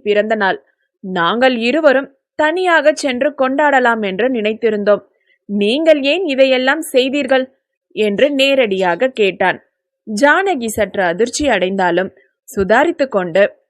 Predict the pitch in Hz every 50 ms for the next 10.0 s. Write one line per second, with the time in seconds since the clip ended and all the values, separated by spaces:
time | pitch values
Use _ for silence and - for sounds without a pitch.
0 | _ _ _ _ _ _ _ - 196 202 214 226 262 320 339 320 - 330 302 285
1 | 262 320 339 285 240 190 190 226 285 294 349 330 302 269 247 247 247 254 262 -
2 | _ _ _ _ _ _ _ 208 214 226 269 302 359 370 339 277 254 226 226 220
3 | 226 277 330 - - 226 214 226 240 262 247 220 208 202 - - _ _ _ _
4 | _ _ _ _ _ 262 285 320 330 339 311 294 - 320 311 254 202 214 226 226
5 | 330 330 - 254 226 240 233 - 226 220 226 - _ _ _ _ _ - 208 240
6 | 247 262 277 349 254 214 240 220 226 277 330 349 330 311 285 254 226 208 202 240
7 | 311 254 214 175 180 180 208 285 285 320 247 277 247 220 220 208 214 - - _
8 | _ _ _ _ _ _ _ _ 208 208 190 214 240 285 359 330 262 254 262 269
9 | 302 311 294 311 269 240 220 208 226 269 285 - _ _ _ 196 202 214 262